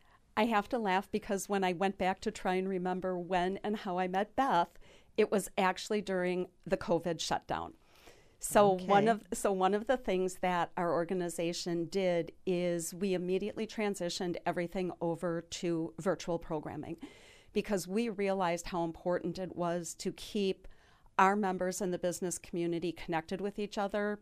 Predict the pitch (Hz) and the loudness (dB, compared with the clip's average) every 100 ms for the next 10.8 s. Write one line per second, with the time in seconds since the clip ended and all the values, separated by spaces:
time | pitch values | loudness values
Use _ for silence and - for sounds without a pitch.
0 | - - 202 - 196 180 - 180 185 175 | -10 -4 -4 0 -2 -2 -2 0 0 0
1 | 165 175 185 180 165 - 170 156 175 196 | -2 0 2 0 -2 -4 -4 -4 -2 0
2 | 247 285 196 - - - 165 185 180 170 | 0 -2 -4 -4 -6 -4 -2 -2 -2 -4
3 | 180 - 160 160 - 160 - - 95 - | -6 -4 -6 -8 -6 -8 -6 -8 -8 -10
4 | - - - - - 202 196 190 - 160 | -20 -20 -20 -10 4 6 6 4 0 2
5 | 190 226 - - 220 233 240 262 233 175 | 4 4 2 0 2 2 2 2 2 4
6 | 185 220 _ 185 196 175 196 202 170 - | 0 -4 _ -2 2 2 2 0 0 -4
7 | - 185 180 240 - 254 240 180 151 175 | -2 -2 0 -6 -4 -2 -2 -2 -4 -6
8 | - - - - - - 196 196 190 196 | -10 -20 -20 -20 0 6 8 8 4 2
9 | 196 185 190 196 190 185 160 190 190 170 | 2 2 2 0 2 2 0 -2 -2 -2
10 | 185 175 - - 127 - 190 190 | -2 -4 -4 -8 -6 0 4 4